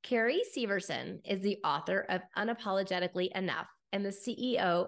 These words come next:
of a book publishing business she started after years of being rejected by literary agents. She has been in the storytelling industry for twenty-five years. She started the Unapologetic Voice House in twenty nineteen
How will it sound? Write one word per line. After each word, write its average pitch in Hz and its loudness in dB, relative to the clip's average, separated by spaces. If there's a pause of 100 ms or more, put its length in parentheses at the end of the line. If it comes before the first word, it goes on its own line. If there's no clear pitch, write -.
of 185 -2
a 214 2
book 294 2
publishing 165 -4
business 165 -2 (260)
she 285 0
started 185 0
after 185 -2
years 214 2
of 190 -2
being 180 -2
rejected 180 -4
by 180 0
literary 165 0
agents. 147 -6 (400)
She 285 0
has 254 2
been 214 4
in 196 0
the 175 2
storytelling 190 0
industry 160 -4
for 185 -4
twenty-five 156 -4
years. 151 -2 (420)
She 262 0
started 247 2
the 330 0
Unapologetic 190 0
Voice 175 -2
House 165 -6
in - -2
twenty 180 -2
nineteen 214 0